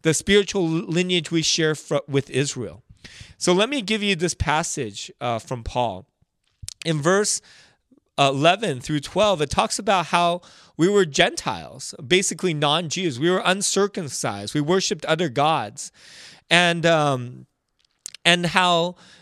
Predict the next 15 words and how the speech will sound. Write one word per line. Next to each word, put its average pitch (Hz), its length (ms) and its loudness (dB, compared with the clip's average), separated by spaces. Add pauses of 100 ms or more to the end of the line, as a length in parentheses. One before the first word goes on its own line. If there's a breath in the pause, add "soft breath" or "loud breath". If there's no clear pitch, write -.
(180 loud breath)
the 156 280 2
Jews 175 420 0
were 165 100 0
proud 294 380 2
of 214 80 -4
their 143 160 -2
circumcision, 139 800 -4
even 202 260 -2
though 180 340 0
it 135 120 -6
didn't 196 260 0
affect - 600 -4
their 120 120 -2
hearts. - 560 -8 (500 soft breath)
Um, 113 380 -2